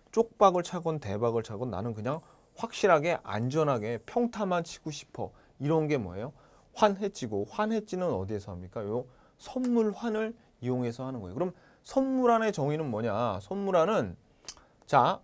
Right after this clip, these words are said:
<clears throat> 계약은 현재 시점에서 하고, 어떻게 해요? 그 인도 조건과, 어, 그 인도 조건과 대금 지급은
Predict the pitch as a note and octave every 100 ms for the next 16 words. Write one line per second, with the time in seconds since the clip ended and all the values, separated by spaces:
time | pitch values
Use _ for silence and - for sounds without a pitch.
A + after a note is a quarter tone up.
0 | - - A2+ - _ _ _ _ _ _
1 | - _ - A#2 C3 E3+ F#3 F#3 G#3 G3+
2 | - _ _ _ _ _ _ - A#3+ A#3
3 | A3 G3 F#3+ F#3+ E3+ D3+ D3+ C3+ G#2+ G2
4 | A2 G#2+ - A#2 C3 A#2 F2 - - _
5 | _ - E3 F3 D3 - _ _ _ _
6 | _ _ _ _ - D#3+ F#3+ F#3+ F#3 -
7 | B2 D3+ D3 C#3+ C#3+ B2+ - _ _ -
8 | G#2 G#2+ G2+ - - B2+ B2 G#2+ - _
9 | _ _ _ _ _ _ _ _ _ _
10 | _ D#3 F3+ F3+ E3+ C3+ B2 B2+ A#2 D#3+
11 | F#3 F3+ - A2+ A#2+ C#3 C3+ A2+ - _
12 | - A2+ A2+ A#2 E3+